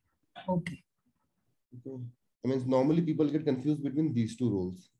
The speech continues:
Speaker 2: Other roles are very simple. Author is a person who is, uh, producing the document. Reviewer or inspector, huh, this one. Reviewer or inspector. So we have to know this.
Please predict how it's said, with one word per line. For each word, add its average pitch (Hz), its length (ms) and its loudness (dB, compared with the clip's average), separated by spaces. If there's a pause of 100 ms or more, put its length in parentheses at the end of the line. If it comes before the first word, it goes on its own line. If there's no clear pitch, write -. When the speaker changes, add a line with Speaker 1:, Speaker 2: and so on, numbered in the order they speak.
(100)
Speaker 2:
Other 113 240 0
roles 147 240 2
are 151 80 4
very 131 220 2
simple. 117 340 0
Author 107 200 -2
is 123 140 0
a 131 60 -2
person 123 340 0
who 123 200 4
is, 113 220 4
uh, 104 320 2 (120)
producing 110 380 -2
the 143 80 2
document. 135 520 2 (460)
Reviewer 143 580 6
or 151 180 6
inspector, 127 580 4
huh, 107 140 2
this 117 200 0
one. 98 320 0
Reviewer 156 480 6
or 180 120 8
inspector. 123 540 4
So 127 120 -2
we 123 140 4
have 120 120 2
to 131 120 2
know 117 160 6
this. 156 240 0